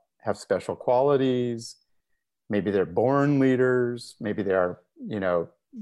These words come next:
super individuals, to justify,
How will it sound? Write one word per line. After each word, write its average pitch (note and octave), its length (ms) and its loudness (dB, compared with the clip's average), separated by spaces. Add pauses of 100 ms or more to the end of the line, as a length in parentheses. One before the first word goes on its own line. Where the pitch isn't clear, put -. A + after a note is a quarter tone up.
(360)
super D#3 500 2
individuals, A2+ 960 0 (420)
to C3+ 120 0
justify, C#3 920 0